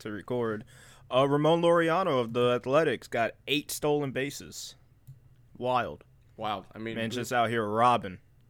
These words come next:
Speaker 2: Yeah, we've known he's a, a s-, a speedy guy, and we've known he's probably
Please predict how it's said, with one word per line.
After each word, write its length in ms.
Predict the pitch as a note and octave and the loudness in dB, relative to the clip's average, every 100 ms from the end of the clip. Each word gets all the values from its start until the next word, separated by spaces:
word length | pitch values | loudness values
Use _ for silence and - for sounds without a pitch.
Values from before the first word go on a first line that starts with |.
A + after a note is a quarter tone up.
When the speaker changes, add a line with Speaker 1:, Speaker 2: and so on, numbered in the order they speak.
| - - | -20 -12
Speaker 2:
Yeah, 100 | A2+ | -8
we've 200 | A#2 A2 | -6 -4
known 200 | D3+ E3 | -2 -2
he's 180 | E3 C3+ | -4 -4
a, 340 | A#2+ A2 G2+ - | -4 -4 -10 -16
a 40 | |
s-, 280 | G#2 - - | -14 -14 -14
a 80 | - | -12
speedy 520 | - - E3 E3 D3 | -12 -12 -12 -10 -8
guy, 340 | B2+ C3 C3 B2+ | -2 0 2 2
and 220 | A#2 A2+ | -2 -6
we've 180 | A2 G#2+ | -10 -8
known 220 | A#2 A#2 | -6 -6
he's 320 | A2+ A2+ F#2+ - - - _ _ - | -6 -8 -10 -14 -20 -20 _ _ -20
probably 680 | - C3 C#3+ F3+ G#3 G#3 | -6 2 4 4 2 -2